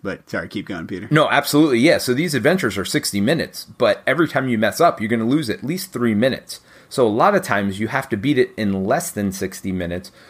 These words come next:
Speaker 2: which is really cool. So even though it says sixty minutes on the box, a lot of times you're playing it in less than, even if you fail the mission,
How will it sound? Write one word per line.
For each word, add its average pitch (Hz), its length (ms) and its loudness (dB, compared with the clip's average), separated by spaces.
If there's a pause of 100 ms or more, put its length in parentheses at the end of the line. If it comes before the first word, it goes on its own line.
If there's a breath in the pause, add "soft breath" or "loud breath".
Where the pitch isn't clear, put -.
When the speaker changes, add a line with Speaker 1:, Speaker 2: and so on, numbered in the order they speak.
(100)
Speaker 2:
which 123 180 2
is 127 140 -2
really 143 260 4
cool. 104 300 2
So 107 140 -2
even 120 180 0
though 120 100 4
it 101 80 -4
says - 220 -2
sixty - 320 -2
minutes 113 320 0
on 101 140 0
the 82 60 -4
box, 107 460 0
a 98 60 0
lot 107 280 2
of 104 100 -2
times 95 240 -2
you're 95 80 -4
playing 101 260 -2
it 95 100 -2
in 90 180 -4
less 107 260 -2
than, 92 380 -4 (380 loud breath)
even 131 240 4
if 120 140 0
you 101 100 2
fail 123 300 4
the 98 100 0
mission, 85 520 -4